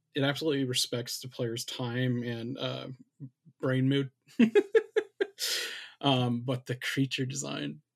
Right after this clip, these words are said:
like, there was one thing, and I'm not, I'm not gonna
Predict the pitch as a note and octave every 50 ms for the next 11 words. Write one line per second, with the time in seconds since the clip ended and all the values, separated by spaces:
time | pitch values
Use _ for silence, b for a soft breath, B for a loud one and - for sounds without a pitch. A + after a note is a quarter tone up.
0 | _ _ - - - C#3+ C#3 C#3 - - - - _ _ - D3 - D3+ D3 D3
1 | D3+ C#3+ C#3 C#3 C#3+ D3 C#3+ C#3+ C#3+ C#3 C#3 C3 B2+ B2+ - D3 C3+ B2 B2 B2
2 | B2 B2 C3 C3+ C3+ C3+ C3+ C#3 C#3+ C#3+ - D3 C3+ C3 B2+